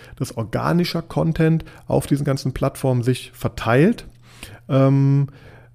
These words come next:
Wettbewerb wird auch größer natürlich. Die Werbeplätze werden im Zweifel auch, auch weniger auf manchen Plattformen. Äh, also die, die Plätze, wo überhaupt Inhalte dann in den Feed, äh, kommen können, wenn zum Beispiel Nutzerzahl stagniert. Ähm, so, und das heißt,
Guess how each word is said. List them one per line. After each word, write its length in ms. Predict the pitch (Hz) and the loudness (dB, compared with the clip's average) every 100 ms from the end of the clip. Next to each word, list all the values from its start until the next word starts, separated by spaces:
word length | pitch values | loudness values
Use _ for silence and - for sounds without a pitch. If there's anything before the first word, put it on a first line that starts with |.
| - - | -20 -12
Wettbewerb 580 | - 113 151 156 160 165 | -4 2 4 6 6 6
wird 180 | 160 160 | 4 4
auch 160 | 151 - | 2 2
größer 240 | 165 170 | 2 4
natürlich. 500 | 160 151 165 160 - | 2 2 0 0 -2
Die 100 | 117 | 0
Werbeplätze 520 | 139 160 151 156 151 | 2 2 0 -2 0
werden 480 | 143 151 151 - - - | 0 2 0 -4 -10 -12
im 80 | |
Zweifel 420 | - 139 143 151 139 | -8 -4 -4 -2 0
auch, 280 | 139 - | 0 -2
auch 220 | - 127 131 | -4 -2 2
weniger 300 | 151 175 160 | 4 6 2
auf 120 | - | 0
manchen 260 | 156 - | -2 -2
Plattformen. 600 | 156 160 - - 156 156 147 - - 151 | -2 -4 -2 0 2 0 -4 -12 -10 0
Äh, 60 | |
also 300 | 127 123 113 | 2 2 0
die, 200 | 110 113 | -2 -2
die 120 | 110 | -2
Plätze, 440 | 110 - 131 - 117 | -4 -2 -2 0 0
wo 100 | 123 | 2
überhaupt 340 | 113 113 - | 2 0 -2
Inhalte 500 | - 143 135 123 127 | -4 -2 0 0 -2
dann 140 | 120 120 | -4 -2
in 100 | 120 | -2
den 120 | 113 | -4
Feed, 280 | - 139 - - - - | -2 -2 -4 -20 -20 -8
äh, 180 | 110 107 | -4 -4
kommen 300 | - 143 160 | 0 2 2
können, 440 | 156 156 156 156 151 - | 2 2 4 0 -4 -2
wenn 160 | 135 131 | 0 2
zum 120 | 127 | 0
Beispiel 200 | 120 123 | -2 -2
Nutzerzahl 460 | 147 147 - 135 | -2 -2 -2 -2
stagniert. 500 | 139 135 127 135 135 - - - - - 156 | -2 -2 0 0 0 -4 -20 -20 -20 -10 -4
Ähm, 540 | 127 127 123 120 - 180 | 0 2 2 0 -2 -4
so, 220 | 120 113 | 0 0
und 120 | 123 | 0
das 160 | 110 - | 0 2
heißt, 320 | 127 127 | 4 2